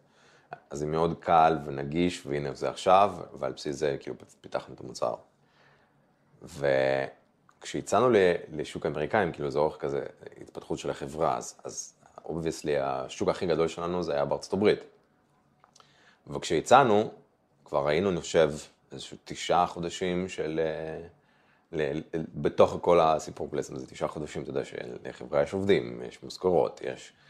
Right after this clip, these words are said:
כאילו, הוצאות, שרתים, מרקטינג, כאילו, הכל, ופתאום אנחנו מגלים מציאות אחרת לגמרי. אז מגלים שה-, בצורה ששוק בו פועל, בעולם הגנטיקה, הוא אחר לחלוטין מאשר בארץ.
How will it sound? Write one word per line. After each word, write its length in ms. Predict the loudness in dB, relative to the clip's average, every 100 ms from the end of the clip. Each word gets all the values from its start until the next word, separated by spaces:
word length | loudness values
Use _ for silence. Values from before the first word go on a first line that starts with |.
| -20 _
כאילו, 140 | -8 -6
הוצאות, 560 | 4 10 12 10 6
שרתים, 840 | -4 -4 -4 0 0 2 -2 -6 -10 -6
מרקטינג, 380 | -4 -2 -6 -8
כאילו, 180 | -8 -8
הכל, 380 | 2 4 4 0 -12 _ _ _ _ _ _ -10
ופתאום 320 | -6 6 6
אנחנו 180 | 6 2
מגלים 300 | 2 2 0
מציאות 260 | -2 -4
אחרת 300 | -2 -2 -2
לגמרי. 340 | -4 -4 -6 -12 _ _ _ _ _ _ _ _
אז 100 | -20 -20 -14 -4
מגלים 300 | 2 2 2
שה-, 240 | 2 0 0 -10 _ _ _ _ _ _ -16
בצורה 360 | -10 4 4
ששוק 380 | 4 -2 -6 -8 -10
בו 260 | -6 -2 -2
פועל, 420 | 4 6 8 6 0 -10 _ _ _ -14 -14 -12
בעולם 360 | -8 -6 -4 -4
הגנטיקה, 1040 | -4 -6 -8 -12 -10 -6 -4 -4 -4 -4 -8 -6
הוא 140 | 0
אחר 340 | 0 2 4 4
לחלוטין 680 | 4 -2 -8 -4 -4 -4 -8 _ _ _ _ _ _ _
מאשר 260 | -8 -4 0
בארץ. 560 | 6 6 4 -2 -12